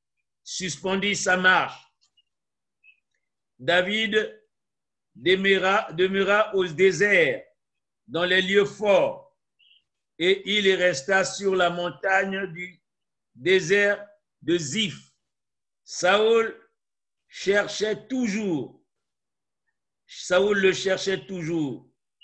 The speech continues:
mais Dieu ne le livra pas entre ses mains. David, voyant Saül en marche pour attenter à sa vie,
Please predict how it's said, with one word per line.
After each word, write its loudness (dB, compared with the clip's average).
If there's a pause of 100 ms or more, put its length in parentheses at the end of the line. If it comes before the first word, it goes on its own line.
(520)
mais 2
Dieu 0
ne 0
le 6
livra -2
pas -2 (100)
entre -8
ses 0
mains. -4 (1700)
David, 0
voyant 2
Saül -2 (140)
en -6
marche -2 (3500)
pour 2
attenter 4
à 2
sa 0
vie, -8